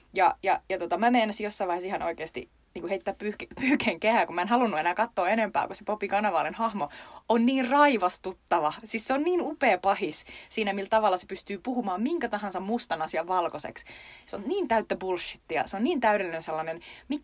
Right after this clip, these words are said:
mihin tahansa, niinku, sä voit heittää se slushiin, sä voit heittää se mihin tahansa, niinku, ö, toimitusjohtajien seminaariin, niin se on siellä sellainen, niinku, suuri tähti, jota kaikki kuuntelee, mut se puhuu täyttä paskaa koko ajan. Ja se on aivan uskomattoman hieno hahmo.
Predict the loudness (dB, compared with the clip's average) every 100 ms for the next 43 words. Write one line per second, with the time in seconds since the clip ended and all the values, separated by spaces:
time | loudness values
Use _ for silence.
0 | -6 -4 0 2 2 2 -4 -6 -8 -8
1 | _ -6 -2 0 -2 -2 -4 -4 0 0
2 | 0 -2 -4 -2 -2 0 0 -2 -2 0
3 | 2 2 0 0 -2 -4 -4 -4 -4 -10
4 | -14 -6 2 2 2 2 4 4 0 -2
5 | -4 -2 -4 -2 -2 0 0 0 0 0
6 | -2 -4 -2 2 4 4 0 -4 -6 -10
7 | -4 0 0 0 0 0 -2 -10 -8 -4
8 | 0 -2 -2 -6 -6 -4 -4 -6 -8 -20
9 | -20 -18 -12 -10 -10 -8 -2 -2 -2 -10
10 | -4 -2 -2 -4 -6 -6 -6 -6 -6 -6
11 | -4 0 -2 -4 -10 -10 -10 -6 -2 0
12 | 0 -2 -12 -12 -10 -10 -10 -10 -12